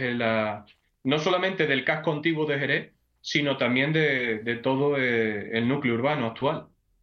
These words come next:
Y obviamente es una zona de, con mucha luz, eh, también mucha historia, ¿no? Eh, basta con admirar lo que es esa torre barroca de, de ladrillo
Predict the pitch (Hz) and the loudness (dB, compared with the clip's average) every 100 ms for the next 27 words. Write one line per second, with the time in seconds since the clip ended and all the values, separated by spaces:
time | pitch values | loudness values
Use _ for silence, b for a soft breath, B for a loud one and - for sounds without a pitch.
0 | _ _ 127 120 117 117 127 131 135 147 | _ _ 0 2 4 4 2 2 0 0
1 | 139 127 139 143 147 127 117 110 104 110 | 0 0 0 0 0 2 2 0 0 -2
2 | 120 131 120 123 151 160 - - 113 107 | -2 0 0 2 0 -2 -10 -4 -2 0
3 | 110 120 127 123 107 135 147 117 139 131 | 0 0 0 0 -2 0 0 0 0 0
4 | 110 113 113 120 123 120 113 110 113 110 | 0 0 -2 -2 0 0 0 2 2 2
5 | 107 107 110 - 110 123 113 113 104 120 | 0 -2 -2 -4 -2 0 0 0 0 -2
6 | 139 110 104 104 104 107 107 135 139 | 0 0 0 0 0 0 0 -2 -2